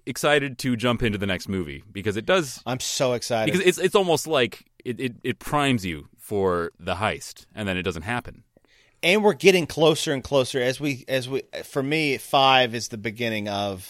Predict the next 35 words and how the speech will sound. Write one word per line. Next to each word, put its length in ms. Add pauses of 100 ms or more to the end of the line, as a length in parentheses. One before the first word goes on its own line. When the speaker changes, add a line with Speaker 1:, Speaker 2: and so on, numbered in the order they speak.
Speaker 2:
the 140
renaissance, 680
of 160
the 80
Renaissance. 720 (380)
Speaker 1:
Yeah. 380 (280)
Speaker 2:
The 80
Renaissance 480
begins 400
Speaker 1:
Well, 120
Speaker 2:
with 180
me 260
for 160
five. 460
Five 380
is 120
like, 220
I'm 120
like, 180 (200)
"Holy 400
shit, 480
they've 220
got 240
something. 500
They 100
figured 380
it 100
out." 280 (240)
Speaker 1:
It's, 260
this 260
is 80
Speaker 2:
Four 80 (160)
Speaker 1:
also 60
Speaker 2:
is 160
still 540